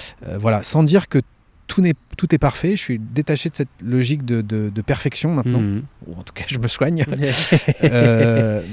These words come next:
Speaker 1: je me dis, ouais, je, j'ai, j'ai, je me sens capitaine de ma vie, ouais.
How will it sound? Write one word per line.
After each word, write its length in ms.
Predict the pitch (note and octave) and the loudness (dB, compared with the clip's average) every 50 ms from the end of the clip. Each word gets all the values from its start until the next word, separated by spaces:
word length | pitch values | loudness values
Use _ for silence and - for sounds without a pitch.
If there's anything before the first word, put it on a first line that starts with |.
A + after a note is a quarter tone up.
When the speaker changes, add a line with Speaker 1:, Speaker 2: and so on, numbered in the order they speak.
| B2 - - - - - - - - - | -14 -14 -16 -18 -20 -18 -18 -16 -8 -6
Speaker 1:
je 140 | A2 G#2 B2+ | -2 2 2
me 100 | C3 B2 | 2 2
dis, 160 | B2+ D3 D#3 | 4 2 4
ouais, 240 | C#3+ C#3 C3+ C#3 B2 | 6 6 6 6 4
je, 160 | G#2 A2+ A2 | 2 0 -4
j'ai, 260 | G2+ - - A2 G#2+ | -4 -2 -2 -4 -4
j'ai, 640 | G2 - A2+ A2 G#2+ G#2 G#2 G#2 G2+ G2+ G#2 G#2 G2+ G2+ G2+ G2+ G2+ G2 G2 G2 F2 D#2 - - - - - _ _ _ _ _ _ _ _ _ _ _ | -2 -2 -4 -2 -2 -2 -2 -2 -2 -2 -2 -4 -4 -4 -6 -6 -6 -8 -8 -10 -12 -12 -14 -16 -18 -20 -20 _ _ _ _ _ _ _ _ _ _ _
je 160 | - A2 G#2+ A#2+ | -6 0 4 4
me 80 | A#2 | 4
sens 180 | A#2 - D#3 D#3+ | 4 4 2 4
capitaine 380 | - C#3 A#2+ - - C#3 C#3 | 4 2 0 0 0 0 2
de 60 | C3 B2+ | 2 2
ma 140 | A#2+ A2+ | 2 2
vie, 160 | G#2+ G2+ G2 F#2+ | 0 0 -4 -6
ouais. 100 | F2 | -8